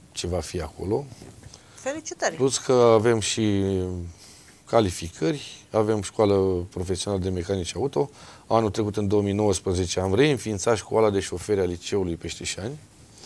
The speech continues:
Speaker 1: Am dotat liceul cu mașină, cu, trebuie pentru a fi autorizată, autorizată la Autoritatea Rutieră Română. Uh, copiii care termină profesionala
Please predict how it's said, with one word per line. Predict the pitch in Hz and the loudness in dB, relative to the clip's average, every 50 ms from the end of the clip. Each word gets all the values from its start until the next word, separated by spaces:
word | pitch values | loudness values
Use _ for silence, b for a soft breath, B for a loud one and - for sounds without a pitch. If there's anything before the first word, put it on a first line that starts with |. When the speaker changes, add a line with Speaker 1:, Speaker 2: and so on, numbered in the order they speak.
| B B B B B B B B | B B B B B B B B
Speaker 1:
Am | - 127 117 113 | -2 0 0 2
dotat | 104 107 98 - 117 113 | 2 2 2 2 2 2
liceul | 104 95 90 - 113 104 98 | 2 0 0 0 0 0 0
cu | 90 - 95 | 0 -4 -6
mașină, | 90 85 82 80 - - 170 170 139 104 95 92 - - - - - - - - | -6 -6 -6 -6 -6 -6 -6 -4 -4 -4 -4 -6 -8 -20 -20 -20 -20 -20 -18 -12
cu, | - 113 110 110 - - - - - | -10 -10 -10 -10 -10 -12 -12 -12 -6
trebuie | - - 131 120 107 101 | 2 4 6 8 8 8
pentru | 95 101 92 92 95 | 6 4 0 2 0
a | 92 | 0
fi | - 104 | 2 0
autorizată, | 95 90 82 - 90 87 90 98 127 135 110 - | 0 0 0 -2 -2 -2 0 0 0 0 2 0
autorizată | 98 92 - - 92 92 90 95 98 87 - - 85 | 0 0 0 0 0 0 2 2 0 0 0 -2 -4
la | 90 | -4
Autoritatea | 85 85 85 85 82 - 87 82 - 95 90 82 - - 90 85 85 | -2 -4 -4 -6 -6 -6 -10 -8 -6 -8 -8 -8 -8 -6 -4 -4 -4
Rutieră | 85 82 - - 95 82 82 | -6 -6 -6 -4 -4 -4 -4
Română. | 73 80 98 139 165 156 123 104 - B B B B B B B B B B B B B B B B | -4 -6 -8 -8 -6 -8 -8 -10 -14 B B B B B B B B B B B B B B B B
Uh, | - 113 113 113 110 110 | 2 4 6 6 6 4
copiii | 104 - - 120 107 - 156 135 | 2 0 -2 -2 0 0 -2 2
care | 117 120 113 110 | 4 4 4 4
termină | 104 135 127 113 110 104 | 4 4 2 2 2 -2
profesionala | - - 95 90 98 98 - - 104 107 127 123 104 90 85 | -2 -4 -6 -2 -2 -4 -2 -2 -2 0 2 2 2 0 -2